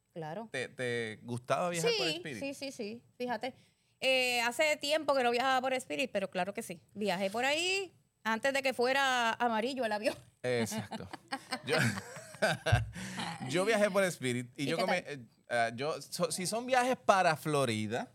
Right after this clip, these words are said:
Speaker 1: Eso era lo que yo hacía.
Speaker 2: maravilloso.
Speaker 1: Eso era lo que yo hacía.
Speaker 2: Maravilloso, porque en dos horitas está fuera del
Speaker 1: Miami,
Speaker 2: avión, ya.
Speaker 1: está allá.
Speaker 2: Yo cometí el error de viajar a California.
Speaker 1: Ay, ¿y?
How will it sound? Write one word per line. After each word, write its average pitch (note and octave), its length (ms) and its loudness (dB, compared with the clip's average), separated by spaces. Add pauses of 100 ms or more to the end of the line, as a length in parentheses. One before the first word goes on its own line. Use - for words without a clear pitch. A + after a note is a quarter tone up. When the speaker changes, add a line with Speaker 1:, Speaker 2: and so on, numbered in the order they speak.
(440)
Speaker 1:
Eso C#4+ 280 -2
era D#4+ 120 2
lo C#4+ 40 0
que C#3+ 100 -2
yo - 60 2
hacía. E3 100 4
Speaker 2:
maravilloso. A2+ 720 0
Speaker 1:
Eso C#4 160 0
era C#4 100 6
lo C4 80 4
que A#3 60 0
yo G#3+ 40 2
hacía. G#3 100 2
Speaker 2:
Maravilloso, G3+ 280 -2
porque F3+ 120 -2
en C#3+ 60 -6
dos D#3+ 140 -2
horitas F#3+ 500 -2
está E3 180 -4
fuera G3 160 -4
del A#3 40 0
Speaker 1:
Miami, D4 460 2
Speaker 2:
avión, - 60 -4
ya. - 120 -2
Speaker 1:
está - 140 -8
allá. - 220 -12 (160)
Speaker 2:
Yo C3+ 100 -2
cometí E3+ 220 -2
el F3 80 -2
error B2 280 -2
de C3+ 80 -4
viajar A2+ 240 -2
a B2 120 -4
California. G#2+ 920 -8 (120)
Speaker 1:
Ay, F4 320 -8 (280)
¿y? C#4 180 -6